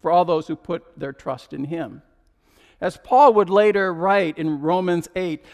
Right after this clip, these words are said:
"There is now no condemnation for those who are in Christ Jesus. For the law of the Spirit has set you free in Christ Jesus from the law of sin and death."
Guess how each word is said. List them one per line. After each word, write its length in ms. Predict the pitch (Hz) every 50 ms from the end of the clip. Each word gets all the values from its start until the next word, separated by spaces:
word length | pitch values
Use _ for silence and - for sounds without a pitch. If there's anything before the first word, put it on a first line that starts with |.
| - _ _
"There 160 | - 202 -
is 320 | - 190 185 175 - - 208
now 340 | 214 214 214 214 202 190
no 340 | 185 185 190 208 240 254 254
condemnation 1200 | 247 - - - 214 214 214 208 180 190 175 175 175 180 196 220 233 202 - - - 135 123 123 131
for 160 | - - 151
those 460 | 143 147 156 175 180 185 190 - -
who 200 | - 208 196 180
are 300 | 151 135 127 127 135 151
in 200 | - 147 147 156 156
Christ 420 | - - 165 170 175 165 - -
Jesus. 680 | - 220 226 202 170 120 101 - - - - - _ _ _ _ _ _ _ _ _ _ _ _ _ _ _ _ _
For 120 | _ - 170
the 100 | 175 156
law 500 | 147 156 170 180 202 220 233 247 220 - -
of 200 | 185 180 160 135
the 120 | 156 147
Spirit 640 | - - - - _ - 220 220 220 220 214 208 190
has 180 | 160 131 127 -
set 340 | - - - 196 190 - -
you 180 | 190 196 190
free 360 | 165 - - - 175 170 160
in 140 | 143 135 120
Christ 440 | - - 156 160 170 165 - - _
Jesus 460 | - 180 190 196 180 165 185 180 170
from 200 | - - 151 139
the 100 | 135 127
law 340 | 123 131 139 151 151 156 - -
of 180 | 156 147 135 -
sin 720 | - - - - - 202 190 160 127 117 117 127 143 139 _ _ _ _ _ _ _ _ -
and 200 | 131 131 131 123
death." 380 | 107 - - 110 - 110 _